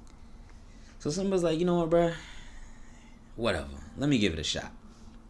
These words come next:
Ah, eats some, eats a worm or something. "Eh, this, this, this ain't so bad, bruh.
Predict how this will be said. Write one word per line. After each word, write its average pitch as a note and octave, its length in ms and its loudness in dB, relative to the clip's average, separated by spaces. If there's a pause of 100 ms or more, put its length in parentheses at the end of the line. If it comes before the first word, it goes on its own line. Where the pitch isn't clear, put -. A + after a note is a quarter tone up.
Ah, - 120 -4 (380)
eats A2+ 220 2
some, E2+ 280 -4
eats G2+ 220 2
a E2 60 -2
worm D#2 360 -4
or C2 60 -12
something. D2 400 -8 (3000)
"Eh, F4+ 160 4 (340)
this, D4+ 220 0
this, D#4 280 -2
this - 240 0
ain't F#4 180 6
so F#4 160 8
bad, F4 420 10
bruh. D#3+ 200 4